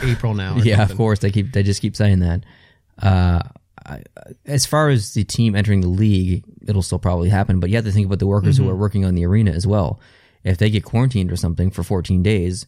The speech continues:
Speaker 2: I mean, there's projects there that probably take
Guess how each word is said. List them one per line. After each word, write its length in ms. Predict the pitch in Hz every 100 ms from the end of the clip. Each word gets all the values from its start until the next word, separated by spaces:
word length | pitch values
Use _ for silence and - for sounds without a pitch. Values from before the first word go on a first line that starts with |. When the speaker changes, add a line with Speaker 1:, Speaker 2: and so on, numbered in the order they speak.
| _ _ _ _ _ _
Speaker 2:
I 40 |
mean, 140 | 98 92
there's 140 | 113
projects 460 | - 95 110 82 -
there 140 | 90
that 100 | 87 76
probably 280 | 90 90 90
take 200 | 90